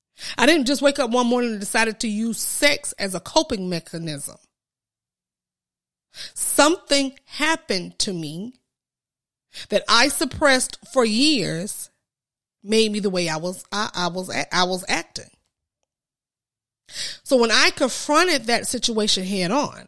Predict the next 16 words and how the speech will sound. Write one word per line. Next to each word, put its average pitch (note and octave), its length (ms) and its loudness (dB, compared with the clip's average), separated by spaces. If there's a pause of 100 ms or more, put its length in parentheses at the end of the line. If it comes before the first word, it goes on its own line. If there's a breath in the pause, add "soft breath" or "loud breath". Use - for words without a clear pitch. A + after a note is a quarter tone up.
I A#3+ 100 2
had B3+ 200 2
to A3 60 -6
go F3 220 -4
all E4+ 220 6
the F4 60 -2
way F4 120 -2
back A#3+ 420 -4
and F#3 100 -10
say, G3 180 -4
"You B3 120 -4
know C#4+ 140 -2
what? D4+ 300 -4 (300 loud breath)
Me C4+ 160 2
being D4+ 440 2
raped, G#3+ 540 2